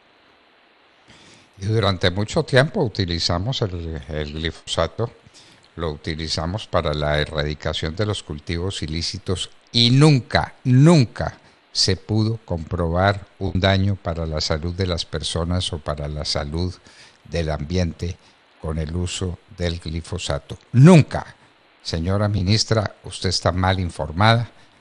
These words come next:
a usted la engañaron, porque nos resistimos a creer que sea usted la que quiere engañar para mantener los cultivos ilícitos, porque la erradicación manual da lugar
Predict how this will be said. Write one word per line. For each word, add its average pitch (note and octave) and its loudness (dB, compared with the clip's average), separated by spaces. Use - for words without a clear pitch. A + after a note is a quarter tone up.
a D#2+ -2
usted E2 -4
la E2 -2
engañaron, D#2+ 2
porque D2+ -6
nos D#2+ -8
resistimos F#2+ 2
a F#2 4
creer F#2 0
que E2 -2
sea F#2 4
usted G2 -2
la F#2 -2
que D#2+ -10
quiere F2+ -4
engañar E2 0
para E2 -2
mantener E2+ -2
los G2+ -4
cultivos G2 -2
ilícitos, B2+ -2
porque - -8
la D#2+ 0
erradicación D#2+ 0
manual A2+ 4
da E2 -4
lugar F#2 -2